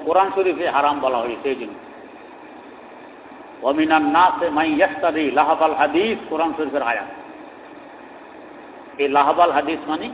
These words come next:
গান বাদ্য। খুলে দেখুন তাফসিরে দুররে মানসুর,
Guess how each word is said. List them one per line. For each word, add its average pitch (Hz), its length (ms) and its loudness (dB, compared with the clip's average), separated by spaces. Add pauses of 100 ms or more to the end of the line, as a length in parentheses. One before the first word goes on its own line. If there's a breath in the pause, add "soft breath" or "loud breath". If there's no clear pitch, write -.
(140)
গান 131 180 -2
বাদ্য। 117 300 -6 (920)
খুলে 165 260 2
দেখুন 165 340 0 (1000)
তাফসিরে 147 460 0
দুররে 160 360 4
মানসুর, 160 480 2